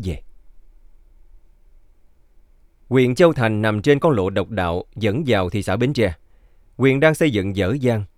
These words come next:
gạch đá ngổn ngang, công trình dường như quy mô lớn rộng. Bên cạnh đó, một dải nhà dân lụp xụp nghèo nàn, tương phản nhau một cách kỳ cục. Căn nhà lá khang trang dựng lên kế bên công trình, tạm thời làm ban trị sự của huyện.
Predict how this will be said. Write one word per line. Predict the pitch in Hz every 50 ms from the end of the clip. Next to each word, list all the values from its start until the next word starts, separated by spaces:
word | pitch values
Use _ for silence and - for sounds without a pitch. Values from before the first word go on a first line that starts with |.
| _ _ _ _
gạch | - 127 127 -
đá | 131 139 170
ngổn | 196 165 113 98 92 127 160
ngang, | 147 135 127 120 104 - - _ - _ _ -
công | - 190 180
trình | - 135 120 113 107
dường | 110 113 110 113
như | 127 139 139
quy | 131 120 143 135 135
mô | 131 131 131 127 123 -
lớn | - 123 131 139 180 202
rộng. | 120 98 82 80 80 - - - - _ - _ - - _ _ _
Bên | 131 131 127
cạnh | - 101 90 92
đó, | 104 104 131 175 - - - - -
một | - - 131 123 120
dải | 117 110 139
nhà | 180 160 120
dân | 107 123 147 147 135
lụp | 107 - -
xụp | - - 120 101 -
nghèo | 113 107 104 98 92
nàn, | 90 90 90 87 82 80 - _ - - -
tương | - 180 185 165
phản | - 113 95 120 156
nhau | 147 131 120 120
một | 107 113 -
cách | - 202 - -
kỳ | - 104 87
cục. | - - 98 80 - - - _ _ - - _ _ _ - _ _ _ _ _ - - - -
Căn | 170 170
nhà | 147 120
lá | 110 110 135 202
khang | - 175 151 139
trang | 117 - 139 131 127 113 98
dựng | 98 87 87 95
lên | 107 117 113 110 107 101 - - _ -
kế | 139 151 196
bên | 160 143 131 120
công | - 147 127 117
trình, | - 95 82 78 - - _ - _ _ _ -
tạm | 131 120 127 113
thời | 135 127 120 123
làm | 120 120 113 113 120
ban | 151 160 151
trị | - 113 95
sự | 90 - 101 92 92
của | - 143
huyện. | 139 104 95 85 82